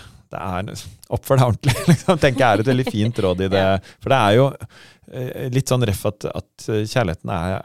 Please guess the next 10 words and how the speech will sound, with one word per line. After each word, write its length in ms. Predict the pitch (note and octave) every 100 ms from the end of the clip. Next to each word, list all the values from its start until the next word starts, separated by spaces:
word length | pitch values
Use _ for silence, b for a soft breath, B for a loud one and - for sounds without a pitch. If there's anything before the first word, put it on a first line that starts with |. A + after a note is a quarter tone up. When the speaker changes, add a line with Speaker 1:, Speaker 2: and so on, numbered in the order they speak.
| -
Speaker 1:
er 160 | F#2
skummelt, 1000 | G#2 - - - - - F2 D#2+ F2+ G2+
og 140 | - F2
du 80 | G2 -
tukler 400 | B2+ - - D2
med 400 | D#2 E2 E2 E2
folk, 380 | E2+ E2+ E2 -
og, 340 | F2+ F2+ F#2 - b b b b b b b _ -
og 100 | A2+
sånn. 380 | G#2 F2+ G2+